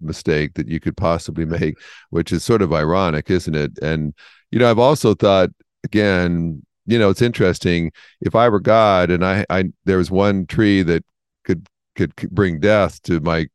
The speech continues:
creatures, I would have probably made the tree as ugly as possible. <laughs> I would have made the fruits, I would have made the, the fruit stink if you got near it. Uh,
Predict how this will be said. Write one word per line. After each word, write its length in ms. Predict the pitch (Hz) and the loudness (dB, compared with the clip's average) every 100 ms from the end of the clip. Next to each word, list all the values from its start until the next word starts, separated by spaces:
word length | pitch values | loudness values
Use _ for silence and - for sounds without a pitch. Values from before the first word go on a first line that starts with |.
| _ _ | _ _
creatures, 600 | - 123 - 82 78 - _ _ _ - | -2 0 0 0 -2 -6 _ _ _ -4
I 160 | 107 131 | 0 2
would 140 | 113 | 2
have 80 | 82 | 0
probably 260 | 101 87 | 2 2
made 240 | 85 90 87 | 2 0 -2
the 80 | - | -4
tree 240 | 101 90 | -2 0
as 100 | 78 | 2
ugly 320 | 92 95 92 | 0 0 0
as 120 | 90 | 0
possible. 500 | - 95 120 - 165 - - 156 - | 0 0 0 -4 -4 -4 -4 -2 -2
<laughs> 260 | - - | -4 -4
I 60 | 117 | 0
would 140 | 123 | 2
have 80 | 107 | 2
made 220 | 107 107 | 2 0
the 60 | 92 | -4
fruits, 460 | - 117 104 - - 110 - _ _ - | -6 -6 -6 -8 -14 -14 -16 _ _ -8
I 120 | 113 | 0
would 100 | 117 | 2
have 100 | 117 | 2
made 200 | 117 113 | 0 0
the, 180 | 101 - | -4 -8
the 120 | - - | -10 -4
fruit 320 | 123 120 - | -2 -2 -6
stink 600 | - - 127 127 98 - | -10 -4 -2 -2 -4 -4
if 100 | 82 | -4
you 80 | 90 | 0
got 200 | 98 82 | 0 2
near 300 | 101 120 95 | 0 2 0
it. 180 | 73 - _ _ _ - | -2 -6 _ _ _ -6
Uh, 480 | 85 80 78 76 | -2 0 0 -2